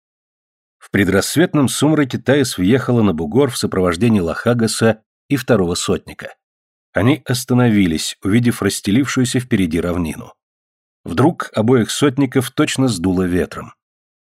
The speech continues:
Они поскакали вниз, призывая боевыми воплями свой отряд от подножья холма. Не сразу заметила Афиненко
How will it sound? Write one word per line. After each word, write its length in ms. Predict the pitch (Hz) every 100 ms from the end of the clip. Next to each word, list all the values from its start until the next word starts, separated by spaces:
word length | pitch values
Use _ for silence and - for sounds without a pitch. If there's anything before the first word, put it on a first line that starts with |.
| _
Они 220 | - 123
поскакали 580 | 135 139 - 113 143 131
вниз, 320 | 101 131 151
призывая 480 | - 104 95 135 127
боевыми 400 | 104 107 117 123
воплями 460 | 98 135 131 131 131
свой 340 | 123 120 131
отряд 440 | 127 104 - 139 123
от 160 | 123 -
подножья 460 | 104 87 90 82
холма. 440 | 87 92 85 78 - _ _ _ _ _ _ _ -
Не 140 | 98
сразу 420 | 104 120 170 156
заметила 500 | 139 123 151 135 131
Афиненко 720 | - 98 - 143 143 131 123